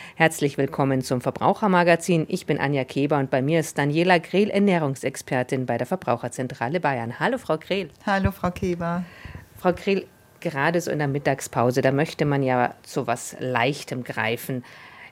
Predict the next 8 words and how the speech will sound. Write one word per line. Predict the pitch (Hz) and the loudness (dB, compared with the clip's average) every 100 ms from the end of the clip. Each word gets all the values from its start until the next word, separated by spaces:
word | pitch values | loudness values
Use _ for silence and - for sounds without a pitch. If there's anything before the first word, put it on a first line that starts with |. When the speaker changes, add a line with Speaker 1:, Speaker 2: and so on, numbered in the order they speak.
| _ | _
Speaker 1:
Ist | 214 - - | -4 -4 -2
da | 208 208 - | 0 -2 -4
Salat | - 160 143 135 - - - | 0 0 2 -2 -8 -8 -6
nicht | 208 - | -4 -2
auch | 202 - | -4 -4
genau | - 190 220 | -4 -2 -2
das | 233 - | -4 -8
Richtige? | 254 277 262 | -10 -8 -10